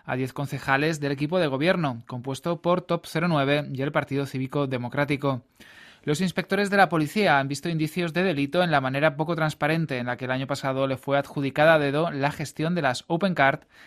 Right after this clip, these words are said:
a la empresa Hagues. La compañía cobrará unos tres millones de euros por el encargo durante los próximos tres años, sin que haya habido concurso público ni se haya comparado su oferta con la de otras empresas.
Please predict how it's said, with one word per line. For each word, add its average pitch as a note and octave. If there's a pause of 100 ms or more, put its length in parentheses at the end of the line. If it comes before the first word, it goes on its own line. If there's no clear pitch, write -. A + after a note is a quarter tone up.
(140)
a B2+
la C3+
empresa C#3
Hagues. C#3+ (520)
La C3
compañía C#3
cobrará C#3
unos C#3+
tres E3+
millones E3
de F3
euros D3+
por D#3
el G3+
encargo E3+
durante D3
los D#3+
próximos F#3+
tres F#3
años, D3+ (340)
sin C#3
que D3+
haya D3
habido D3+
concurso D3
público C#3+ (120)
ni C3
se C3
haya C3+
comparado C3+
su C#3+
oferta C#3+
con C3+
la D3+
de C#3+
otras B2+
empresas. C3